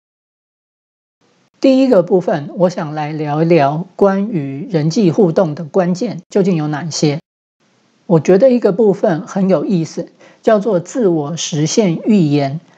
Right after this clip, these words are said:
这个意思是什么呢？用最简单的话来讲，就是自己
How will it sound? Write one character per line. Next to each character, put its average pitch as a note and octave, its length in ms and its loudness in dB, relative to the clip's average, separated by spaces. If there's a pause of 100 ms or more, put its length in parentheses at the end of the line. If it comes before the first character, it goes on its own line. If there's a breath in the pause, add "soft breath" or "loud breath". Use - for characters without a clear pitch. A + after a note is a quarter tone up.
(160 soft breath)
这 C4+ 140 2
个 B3 100 0
意 A#3 280 2
思 F3 280 -4
是 A3+ 160 -2
什 E3 200 0
么 C3+ 100 -4
呢？ D3+ 320 -4 (140 soft breath)
用 A3 360 2
最 G3 300 -2
简 D#3 180 -8
单 F#3 160 -2
的 F3 120 -4
话 F#3 200 -2
来 C#3+ 160 -4
讲， D3 300 -4 (320)
就 G#3+ 300 2
是 F#3+ 400 -4 (240 soft breath)
自 B3+ 260 2
己 E3+ 420 -2